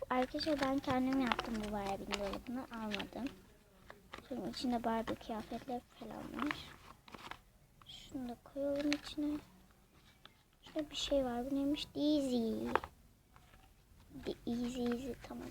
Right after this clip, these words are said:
tamam. Bu arada arkadaşlar sık sık video atamıyorum. Özür dilerim bu yüzden.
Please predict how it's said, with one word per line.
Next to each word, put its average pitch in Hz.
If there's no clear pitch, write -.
tamam. 269
Bu 302
arada 311
arkadaşlar 311
sık -
sık -
video 269
atamıyorum. 269
Özür 247
dilerim 208
bu 196
yüzden. 277